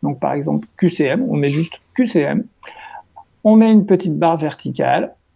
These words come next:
On va mettre ensuite sa question. Et ensuite, on va mettre les réponses. Et les réponses, quand on indique une réponse vraie, on met juste V deux points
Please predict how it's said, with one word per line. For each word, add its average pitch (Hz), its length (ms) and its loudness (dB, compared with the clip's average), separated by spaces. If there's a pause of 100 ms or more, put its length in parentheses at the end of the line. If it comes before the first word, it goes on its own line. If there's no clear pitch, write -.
(120)
On 196 120 4
va 196 160 4
mettre 190 300 -4
ensuite 160 300 -2
sa 143 140 -4
question. - 440 -6 (640)
Et 208 80 6
ensuite, 208 260 0
on 208 60 4
va 165 100 4
mettre 208 220 -4
les 185 100 6
réponses. - 600 -4 (400)
Et 202 140 6
les 196 100 4
réponses, 165 600 -4 (400)
quand 208 280 -2
on 185 300 2
indique 180 440 0 (520)
une 165 120 2
réponse 151 320 -2
vraie, 160 260 0
on 185 80 0
met 165 160 2
juste 196 320 -4 (200)
V 156 300 4
deux 165 220 4
points 196 420 -4